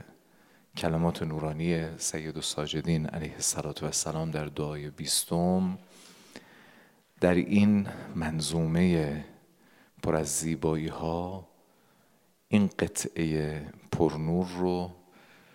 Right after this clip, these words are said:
به اتفاق شما خوندیم، معنی کردیم، تأمل کردیم، تفکر کردیم و رسیدیم به آخرین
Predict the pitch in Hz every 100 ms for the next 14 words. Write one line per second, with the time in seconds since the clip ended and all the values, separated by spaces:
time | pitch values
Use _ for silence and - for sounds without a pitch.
0 | - _ - 80 76 - - 76 71 -
1 | 78 80 78 - 90 87 87 85 80 76
2 | 82 85 - 82 78 80 80 76 - -
3 | 82 80 85 82 82 76 73 76 73 -
4 | 78 76 - - 82 - 82 82 85 90
5 | - - - - - _ _ _ 85 87
6 | 80 - 120 82 85 85 87 90 92 92
7 | - - - - 87 - - 76 87 92
8 | 90 87